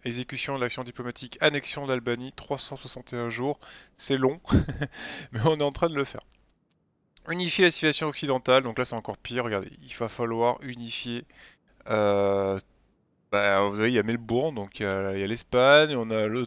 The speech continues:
<laughs> on a l'Australie, on a Monaco, on a, on a New York, enfin c'est, là c'est vraiment très très long.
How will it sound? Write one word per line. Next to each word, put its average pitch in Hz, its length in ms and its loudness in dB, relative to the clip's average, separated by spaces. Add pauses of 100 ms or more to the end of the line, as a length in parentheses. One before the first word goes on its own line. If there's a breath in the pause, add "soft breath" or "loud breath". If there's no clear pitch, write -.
<laughs> 113 100 -10
on 135 160 -8
a 131 80 -6
l'Australie, 147 800 -2
on 147 120 -2
a 131 60 0
Monaco, 135 540 -4
on 143 40 -4
a, 120 220 0
on 117 160 -8
a 113 160 -2
New 123 340 -10
York, 147 500 -2
enfin 110 220 -10
c'est, - 200 -10 (380 loud breath)
là 156 80 4
c'est - 140 2
vraiment 139 260 4
très - 160 -6
très - 180 -4
long. 104 220 -4